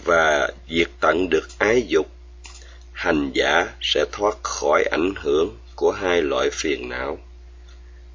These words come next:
phiền não do dục lạc ngũ trần và phiền não do các bất thiện pháp phát sinh từ ngũ dục. Hành giả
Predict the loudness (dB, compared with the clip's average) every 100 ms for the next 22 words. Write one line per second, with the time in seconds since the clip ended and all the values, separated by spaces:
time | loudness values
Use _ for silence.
0 | -20 -20 -10 -2 0 0 -2 0 0 2
1 | 4 4 2 -2 -2 0 0 0 -2 -2
2 | 0 -2 -2 -14 -20 -20 -20 -20 -20 -20
3 | -20 -6 -2 -2 -2 -6 -10 -4 -4 -4
4 | -6 -6 -6 -8 -16 -2 0 0 0 -2
5 | 0 -4 -4 -10 -8 -8 -2 0 0 -4
6 | -20 -20 -20 -20 -20 -20 -20 0 0 2
7 | 2 0 -2 -8 -6 -6 -4 -6 -4 -2
8 | -2 -4 -20 -20 -20 -20 -20 _ _ _
9 | _ _ _ _ _ _ -20 -20 -20 -18
10 | -18 -2 0 2 4 6 6